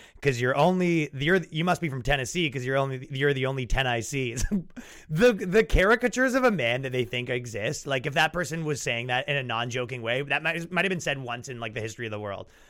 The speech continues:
Maybe she's talking about trans men 'cause they just got into being men. That's why trans men are so in the scope here, because a trans man came up to her and he's like, "Oh, you're from Tennessee, Tennessee."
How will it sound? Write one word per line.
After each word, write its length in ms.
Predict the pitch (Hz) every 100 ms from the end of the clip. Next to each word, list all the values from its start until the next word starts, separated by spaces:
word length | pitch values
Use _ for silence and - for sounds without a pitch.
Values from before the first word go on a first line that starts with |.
| _ -
Maybe 180 | 240 269
she's 120 | 311
talking 240 | 151 135
about 160 | 127 113
trans 320 | - 110 113
men 220 | 104 101
'cause 100 | 120
they 120 | 117 117
just 200 | 120 104
got 180 | 113
into 180 | 110 104
being 220 | 104 104
men. 300 | 98 95 117 - - -
That's 180 | 220
why 80 | 240
trans 320 | 214 170 156
men 140 | 131 123
are 60 |
so 180 | 120 120
in 80 | 113
the 80 | 107
scope 320 | - 110 107
here, 180 | 104 101
because 220 | 107 117
a 40 |
trans 380 | 107 123 113 110
man 220 | 101 104
came 180 | 107 101
up 140 | 104 110
to 80 |
her 40 | 104
and 60 |
he's 100 | 101
like, 120 | 104 - - -
"Oh, 80 | 156
you're 160 | 151 143
from 140 | 139
Tennessee, 320 | 131 127 135
Tennessee." 460 | 113 117 107 104